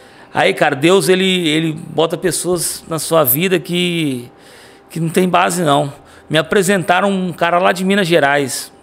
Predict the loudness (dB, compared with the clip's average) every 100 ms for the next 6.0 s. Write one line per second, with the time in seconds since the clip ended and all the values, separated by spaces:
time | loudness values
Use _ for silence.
0 | -20 -20 -20 -20 -20 -20 -8 -2 2 2
1 | 0 0 0 2 2 2 2 0 0 0
2 | 0 4 4 4 0 -16 -18 0 4 6
3 | 4 4 2 0 -2 -2 -2 0 -2 -4
4 | -4 0 2 4 2 2 2 4 2 2
5 | 0 0 -2 -4 -2 -4 -2 -2 -2 -4